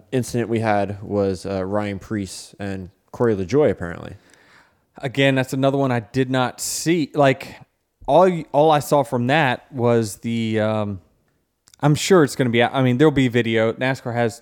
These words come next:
Speaker 2: all these in-car cameras. So they're gonna post the dash cam from Corey probably today. Um,
Speaker 1: If they
Speaker 2: and
Speaker 1: haven't already.
Speaker 2: Yeah,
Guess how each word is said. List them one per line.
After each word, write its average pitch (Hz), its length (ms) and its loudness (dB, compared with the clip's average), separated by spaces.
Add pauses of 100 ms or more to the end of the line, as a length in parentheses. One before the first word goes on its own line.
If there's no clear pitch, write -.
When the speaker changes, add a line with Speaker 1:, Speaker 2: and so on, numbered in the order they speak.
Speaker 2:
all 117 140 2
these 110 180 -2
in-car 110 300 -4
cameras. 127 460 -4
So 131 200 4 (240)
they're 175 120 4
gonna 151 180 2
post - 480 2
the 110 340 -2 (380)
dash 123 340 -2
cam 104 400 -6
from 101 560 -4
Corey 101 520 -2 (600)
probably 104 320 -2
today. 101 560 0 (500)
Um, 92 540 -6 (120)
Speaker 1:
If - 80 -12
they 107 40 -6
Speaker 2:
and 104 80 -4
Speaker 1:
haven't 98 300 -6
already. 90 340 -10 (1500)
Speaker 2:
Yeah, 110 280 0